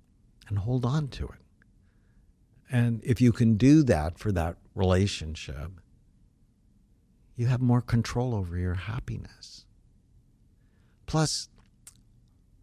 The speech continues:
if you're me, you're like,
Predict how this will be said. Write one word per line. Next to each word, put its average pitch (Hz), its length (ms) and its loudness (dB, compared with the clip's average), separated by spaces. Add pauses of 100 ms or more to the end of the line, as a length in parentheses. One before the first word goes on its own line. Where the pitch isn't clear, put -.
(280)
if - 180 0
you're 113 180 4
me, 117 840 0 (200)
you're 120 180 0
like, 113 360 -2